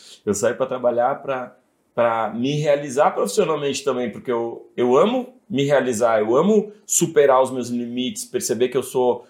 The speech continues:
que eu posso ser melhor naquilo que eu faço, ou seja, por que que o papai sai pra trabalhar? Porque o papai gosta, porque o papai é bom, porque o mundo fica melhor quando o papai sai pra trabalhar, e ainda por cima paga os boletos,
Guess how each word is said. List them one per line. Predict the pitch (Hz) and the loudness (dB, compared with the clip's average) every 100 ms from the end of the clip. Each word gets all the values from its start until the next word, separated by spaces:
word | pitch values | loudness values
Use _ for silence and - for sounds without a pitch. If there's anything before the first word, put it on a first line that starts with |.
| _ _ - | _ _ -2
que | 127 | -2
eu | |
posso | - 143 - | 4 2 2
ser | - 143 | 0 2
melhor | 131 127 131 | 4 4 2
naquilo | 127 131 113 | 0 -6 -2
que | 123 | -2
eu | |
faço, | 107 123 120 113 117 | 2 4 4 0 -6
ou | |
seja, | 110 110 101 95 _ _ _ _ _ | -4 -2 -2 -6 _ _ _ _ _
por | - | -2
que | 165 | -2
que | |
o | 147 | 0
papai | 123 104 104 | 0 0 0
sai | 98 | -4
pra | 95 | -8
trabalhar? | 95 87 90 87 | -10 -12 -12 -14
Porque | - 101 | -8 -4
o | |
papai | 101 - 95 87 82 - _ _ | -4 -4 -6 -6 -10 -16 _ _
gosta, | 85 92 - - _ _ _ _ _ | 0 0 -2 -16 _ _ _ _ _
porque | - 104 | -6 -2
o | |
papai | 95 - 90 85 82 - - | -2 -4 -6 -6 -10 -18 -10
é | 90 | -6
bom, | 92 113 - _ _ _ _ _ _ _ _ | -4 -4 -8 _ _ _ _ _ _ _ _
porque | - 117 | -14 0
o | 101 | 2
mundo | 113 123 | 2 0
fica | 110 - 95 | -4 -6 -4
melhor | 95 98 101 | -2 0 0
quando | 104 92 | 0 -8
o | |
papai | 90 - 87 | -10 -8 -8
sai | - | -10
pra | - | -12
trabalhar, | - 80 80 85 - _ _ _ _ _ _ _ | -16 -14 -12 -12 -14 _ _ _ _ _ _ _
e | 165 | -6
ainda | 139 131 | -6 -6
por | - 117 | -8 -16
cima | 131 143 | -16 -12
paga | 147 131 | -10 -10
os | 131 | -10
boletos, | 143 107 104 | -10 -10 -12